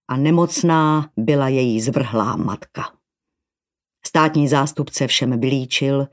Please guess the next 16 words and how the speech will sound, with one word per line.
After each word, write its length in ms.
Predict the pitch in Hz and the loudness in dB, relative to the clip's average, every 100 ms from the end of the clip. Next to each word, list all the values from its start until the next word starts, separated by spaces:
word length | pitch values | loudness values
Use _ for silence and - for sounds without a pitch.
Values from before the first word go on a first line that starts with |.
| - - | -10 -8
že 240 | 104 131 131 | -2 0 2
matka 560 | 135 147 - - 127 | 2 2 -2 -6 -4
svou 380 | 120 - 123 110 | -4 -4 -2 -2
dceru 540 | - - - 123 120 117 _ - | -2 0 0 0 -2 -4 _ -6
celé 520 | - - 139 127 123 | -2 2 2 2 0
roky 320 | 117 104 110 | -2 -4 -6
trávila. 800 | 101 - 107 135 123 78 - - _ _ _ _ - _ | -6 -4 -4 -4 -4 -4 -6 -10 _ _ _ _ -20 _
To 140 | 170 156 | 2 4
matka 480 | 156 151 - 143 | 4 2 0 -2
mohla 320 | 135 131 135 131 | 0 2 2 2
za 140 | 131 | 2
její 320 | 131 127 131 | 2 2 2
neustálé 720 | 131 - 135 - 120 113 120 | 0 0 -4 -2 -2 0 0
zvracení 720 | 117 123 123 - - 110 117 - | 0 -2 -2 -2 -2 0 -2 -2
a 120 | 131 | -4
podvýživu. 800 | - 113 113 117 110 117 113 | -4 -4 -2 -2 -2 -2 -2